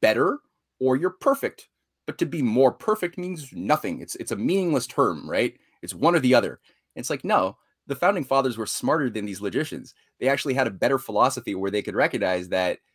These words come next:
we'll never achieve perfection because we're not robots, you know? Like, that's, i-, if we ever became so perfect that nothing could be made better, we'd be in a pretty bad world. Like,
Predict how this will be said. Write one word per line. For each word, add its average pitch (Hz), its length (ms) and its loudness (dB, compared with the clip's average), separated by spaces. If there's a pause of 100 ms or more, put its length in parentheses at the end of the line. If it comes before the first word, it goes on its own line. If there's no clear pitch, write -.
(160)
we'll 123 220 -2
never 131 320 0
achieve 127 400 -2
perfection 117 540 -6
because 101 300 -10
we're 107 120 -6
not 104 220 0
robots, 92 480 -4
you 92 60 -8
know? 87 160 0
Like, 101 180 -2
that's, - 300 -4 (840)
i-, 147 160 -4
if 143 200 -4
we 139 140 2
ever 151 140 0
became 131 360 -2
so 139 160 0
perfect - 380 -4
that 131 140 0
nothing 123 260 -2
could 120 140 -4
be 117 100 -4
made 110 200 -2
better, 160 340 -2 (800)
we'd 135 200 -2
be 180 100 2
in 190 40 4
a 160 40 0
pretty 190 240 0
bad 127 260 6
world. 101 400 -2
Like, 80 220 -6